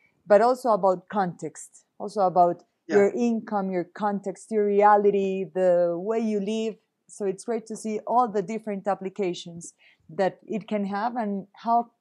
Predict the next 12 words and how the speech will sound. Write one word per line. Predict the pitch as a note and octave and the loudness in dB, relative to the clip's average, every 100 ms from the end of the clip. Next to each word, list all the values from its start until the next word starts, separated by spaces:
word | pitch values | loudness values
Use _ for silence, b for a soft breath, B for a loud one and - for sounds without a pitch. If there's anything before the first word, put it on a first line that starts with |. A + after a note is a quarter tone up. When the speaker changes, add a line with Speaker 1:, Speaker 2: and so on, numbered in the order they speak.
| F#3+ | -6
Speaker 1:
really | A#3+ A3+ | -4 -4
can | A3+ A3+ G#3+ | -6 -8 -6
design, | G3 F3+ G#3+ G3+ E3+ D#3 _ _ | -6 -4 -4 -4 -8 -12 _ _
how | G#3+ | -2
really, | G#3+ B3 B3 - | 0 -2 -6 -8
how | G3+ | -8
really | A3+ A#3+ | -6 -6
design | G#3 G3+ A#3 G#3+ G3+ | -8 -6 -6 -6 -6
can | B3+ A3+ F3+ D#3+ _ _ - | -6 -6 -6 -12 _ _ -6
enhance | G#3 G#3 A3+ G3 E3+ - - _ _ _ _ | -2 -2 -2 -4 -6 -10 -20 _ _ _ _
this, | E3 G#3 G3 F3+ - | 0 4 4 2 -4
uh, | - F#3+ F#3 F3+ F3+ F3+ F3 F3 E3+ D#3+ | -4 2 4 6 8 8 8 8 6 4